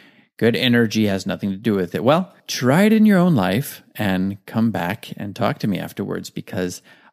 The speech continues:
I have recognized it over and over and over again in many different ways. So what is an abundance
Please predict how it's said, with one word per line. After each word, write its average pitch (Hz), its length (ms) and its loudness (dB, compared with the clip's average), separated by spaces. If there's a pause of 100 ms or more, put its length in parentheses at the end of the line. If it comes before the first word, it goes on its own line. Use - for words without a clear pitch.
I 131 200 0
have 113 240 0
recognized 95 580 -2
it - 200 -6
over 131 360 2
and 123 120 4
over 98 300 0
and 90 80 0
over 95 260 -2
again 90 420 -6 (500)
in 156 160 2
many 156 220 6
different 107 260 0
ways. - 320 -6 (180)
So 131 440 4 (420)
what 208 160 4
is 156 120 4
an 135 100 6
abundance 101 520 0